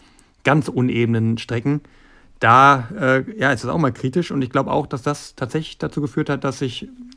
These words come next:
ähm, beim, ja, Aufsetzen des Fußes relativ stabil geworden bin.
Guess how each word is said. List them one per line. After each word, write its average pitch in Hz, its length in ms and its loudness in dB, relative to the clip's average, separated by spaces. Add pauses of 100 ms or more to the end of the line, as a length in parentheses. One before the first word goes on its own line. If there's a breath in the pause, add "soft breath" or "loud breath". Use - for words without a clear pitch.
(120)
ähm, 117 260 -2
beim, 113 420 -2 (220)
ja, 101 140 -6
Aufsetzen 127 400 -4
des 110 100 -4
Fußes 180 380 -4
relativ 139 340 -4
stabil 127 320 -2
geworden 110 380 -4
bin. 139 220 -2